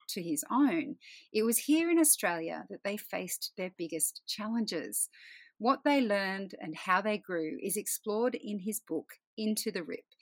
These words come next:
and it offers a unique perspective into how we parent in Australia.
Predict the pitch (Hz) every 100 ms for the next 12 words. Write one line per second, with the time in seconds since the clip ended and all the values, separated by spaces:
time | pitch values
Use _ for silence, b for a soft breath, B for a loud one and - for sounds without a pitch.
0 | B B - 214 240 220 247 294 339 285
1 | - 220 214 220 247 320 - - - 165
2 | 139 - - - _ 196 170 180 - 196
3 | 208 214 202 196 - 175 165 165 - 175
4 | 165 - - 156 170 - -